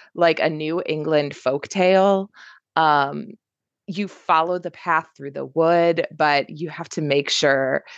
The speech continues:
that you can find your way home. I really enjoyed this book 'cause every now and then you just wanna feel that atmosphere. I would highly suggest, if you listen to this book or read this book,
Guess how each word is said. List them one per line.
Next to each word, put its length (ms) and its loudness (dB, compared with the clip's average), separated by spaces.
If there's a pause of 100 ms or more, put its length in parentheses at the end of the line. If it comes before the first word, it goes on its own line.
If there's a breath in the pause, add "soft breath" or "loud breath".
(120 loud breath)
that 180 2
you 140 0
can 160 0
find 300 -2
your 120 0
way 160 0
home. 540 -4 (680 loud breath)
I 500 2 (600)
really 460 0
enjoyed 600 -6
this 180 -6
book 280 -6
'cause 240 -12
every 240 -6
now 200 -2
and 120 -8
then 120 -10 (100)
you 200 -14
just 540 -14 (160)
wanna 260 -4
feel 460 -10
that 260 -4
atmosphere. 840 -6 (320 loud breath)
I 160 -2
would 240 -2
highly 500 -2
suggest, 880 -4
if 140 -8
you 140 -6
listen 340 -6
to 100 -2
this 180 0
book 300 -2
or 400 2
read 300 -2
this 180 0
book, 400 0